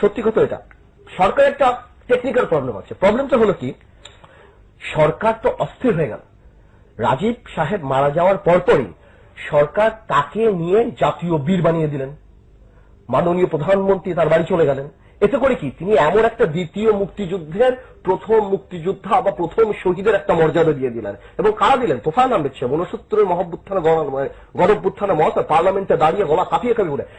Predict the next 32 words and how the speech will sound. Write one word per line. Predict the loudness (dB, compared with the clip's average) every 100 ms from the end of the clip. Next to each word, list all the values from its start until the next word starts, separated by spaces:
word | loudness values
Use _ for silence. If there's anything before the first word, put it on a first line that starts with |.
| -6
এখন | 0 0 0 0
এই | 2 2
রাজীবকে | 0 -2 -8 -10 -8
যদি | -2
আপনার | -4 -2 -4
নাস্তিক | -2 -2 -4 -4 -4 0
বানাতে | 2 2 0
হয়, | -4 -6 -10 -20 -6
তাহলে | -4 0 0
তো | 2
আওয়ামী | 0 0
লীগ | -8
শেষ, | -14 -18 -20 _ _ _ -20 _ -14 0
তাহলে | 0 2
তো | -2
আপনি | -4
থাকতে | -8 -6
পারছেন | -6 -6
না। | -16 -20 -10 2
এই | 2 4
জন্য | 0 2
আওয়ামী | 4 4 2
লীগ | -4 -6
চিন্তা | -4 0
ভাবনার | 0 2 0
মধ্যে | 0 -2
পড়ে | -2 0
গেল, | 0
আমরা | 0 -4
এখন | -8
কি | -10 -10
করব? | -4 -4 -6